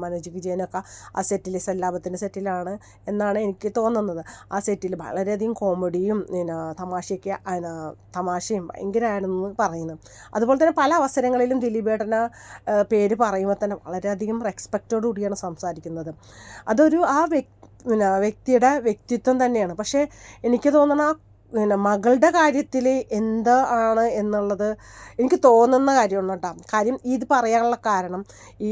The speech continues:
അടുത്ത് കണ്ടിട്ടുണ്ടായിരിക്കും കുഞ്ഞാറ്റയും ഉർവശിയും തമ്മിലുള്ള കുറേ വീഡിയോസ്. പിന്നെ മിക്കവാറും വീഡിയോസും ഫോട്ടോസും കാണാറുണ്ട്. പക്ഷേ ഇപ്പോൾ പെട്ടെന്ന് അത് കണ്ടപ്പോൾ നമുക്ക് തോന്നിയത്, നമ്മൾ ഓരോരുത്തരും മനസ്സിൽ തോന്നിയിട്ടുണ്ടാവും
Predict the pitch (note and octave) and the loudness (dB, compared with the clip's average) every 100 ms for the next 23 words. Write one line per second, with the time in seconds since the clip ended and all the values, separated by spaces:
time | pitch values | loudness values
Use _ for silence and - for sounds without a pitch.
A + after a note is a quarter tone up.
0 | A#3+ G#3+ G3 A3 A3+ G3+ G3 F#3+ F#3+ F#3+ | 6 6 2 0 0 0 -4 0 0 0
1 | F#3+ F#3 G3 F#3+ G3 F#3+ G3+ G3 G#3 F#3+ | -2 -2 -2 0 0 0 -2 -2 -2 -2
2 | F#3 G3 G3 F#3+ F3+ F3+ G3 F#3 F#3+ F3 | -4 -4 -4 -4 -4 -4 -2 -2 -2 -4
3 | E3 F3 D#3+ E3+ - - - - - G#3 | -4 -4 -4 -10 -12 -20 -20 -10 -2 -2
4 | - C4+ C4+ C#4+ F4 E4 D4+ D4+ D#4+ D4 | 6 8 8 6 2 -2 -2 -2 -2 0
5 | D4+ D4 D4+ D4 C#4+ B3 B3 C4 G#3+ G#3+ | 2 2 0 -2 0 2 2 2 -4 -4
6 | C4+ C4 D4+ D4 B3+ - C4+ D4 D4+ D4 | -6 -2 -2 0 -2 2 2 6 4 4
7 | C#4 B3+ B3 B3 C4 - - - G#3 A3 | 0 0 0 2 0 -4 -14 -4 -4 2
8 | C4 A#3 A3 G#3+ G3+ G3+ A3 A#3+ G#3+ G#3 | 6 6 6 4 2 2 2 2 0 -4
9 | A#3 C4+ A3+ A3+ A3 A3 G3+ F#3+ G3 F#3+ | -2 0 -2 -4 -6 -2 -2 -2 -4 -2
10 | F#3 | -2